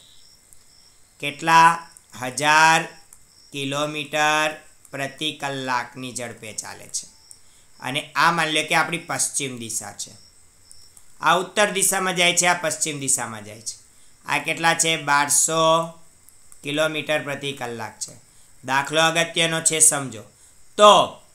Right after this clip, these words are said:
દોઢ કલાક પછી આ વિમાન એકબીજાથી કેટલા અંતરે દૂર થશે? આ જે આપેલું છે તે એક કલાકનું આપેલું છે. પહેલા આપણે એક કલાકનું શોધવાનું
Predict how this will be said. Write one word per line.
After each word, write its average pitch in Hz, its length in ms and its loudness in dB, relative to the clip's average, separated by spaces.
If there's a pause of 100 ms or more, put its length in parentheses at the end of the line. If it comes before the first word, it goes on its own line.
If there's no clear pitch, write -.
(180)
દોઢ 147 500 0
કલાક 185 540 2 (100)
પછી 151 460 0 (580)
આ 165 180 6
વિમાન 175 400 2
એકબીજાથી 175 800 -2
કેટલા 156 440 0
અંતરે 170 460 0
દૂર 165 340 -4
થશે? 165 460 2 (720)
આ 127 220 0
જે 147 200 0
આપેલું 170 480 0
છે 165 160 2
તે 170 240 -4
એક 170 140 -2
કલાકનું 156 540 -4
આપેલું 117 340 -12
છે. - 140 -12 (420)
પહેલા 175 300 4
આપણે 175 240 2
એક 170 140 0
કલાકનું 175 520 0
શોધવાનું 175 720 2